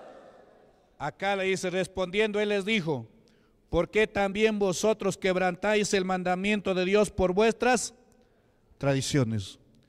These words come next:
En vez de guardar los mandamientos de Dios, guardaban las tradiciones, las costumbres de sus antepasados. Hay gente que hace eso.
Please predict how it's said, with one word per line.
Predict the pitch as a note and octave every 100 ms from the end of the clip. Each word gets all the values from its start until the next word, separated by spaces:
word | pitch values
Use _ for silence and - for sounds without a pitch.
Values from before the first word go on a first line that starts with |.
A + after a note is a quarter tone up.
| _ _ _ _ _
En | C3 C3+
vez | D3 G3 F#3+
de | F3+
guardar | D#3+ E3 F3+ F#3+
los | F3+
mandamientos | F3 E3+ E3+ F#3+ F3+ F#3
de |
Dios, | F#3 G3
guardaban | E3 E3+ D#3+ F3+ F3+
las | D#3+ -
tradiciones, | - E3+ D#3+ - F3+ C#3 A2 - - _ _ _ _ _ _ _ _ -
las | C3+ C3+
costumbres | - D3+ - - G3 F#3 C#3+ C3+
de | C#3+
sus | E3
antepasados. | E3+ D#3+ D#3 - C#3+ F3 F#3 C#3+ A2 - - _ _ _ _ _ _ _ _ _ _ _ _ _ _ _ -
Hay | C3+
gente | F3+ G3 F3+
que | D#3
hace | F3 F3+ G3
eso. | D3+ D3+ B2